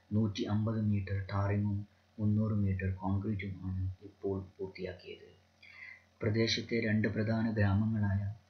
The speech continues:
പൊന്മള പള്ളിയാലും വടക്കേ കുളമ്പും ബന്ധിപ്പിക്കുന്ന പ്രധാന പാത ഇനി മുതൽ ഈ റോഡായിരിക്കും.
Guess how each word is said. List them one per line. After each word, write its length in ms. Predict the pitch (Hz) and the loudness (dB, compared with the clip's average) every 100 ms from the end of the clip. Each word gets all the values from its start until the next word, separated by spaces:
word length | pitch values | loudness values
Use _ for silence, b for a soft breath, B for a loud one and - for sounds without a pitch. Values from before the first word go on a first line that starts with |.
| _ - | _ -4
പൊന്മള 360 | 101 101 104 107 | 0 4 2 0
പള്ളിയാലും 680 | 104 101 104 104 98 98 104 - _ - | 0 0 2 2 0 -2 -6 -14 _ -4
വടക്കേ 400 | 104 104 98 120 | 0 0 0 -4
കുളമ്പും 460 | 113 107 101 98 101 - - - | -4 -2 0 0 -4 -8 -14 -2
ബന്ധിപ്പിക്കുന്ന 720 | 104 101 98 104 95 98 95 | 0 2 0 -4 -4 0 0
പ്രധാന 480 | 98 98 101 104 101 - | 0 0 2 0 -2 -4
പാത 320 | 95 95 98 101 98 - b b b b _ - 101 | 0 0 2 0 -2 -6 b b b b _ -4 2
ഇനി 120 | 101 98 | 4 4
മുതൽ 220 | 95 92 92 - | 4 2 0 -2
ഈ 140 | 101 | 0
റോഡായിരിക്കും. 720 | 95 90 85 85 - - - | 2 2 0 -4 -10 -16 -20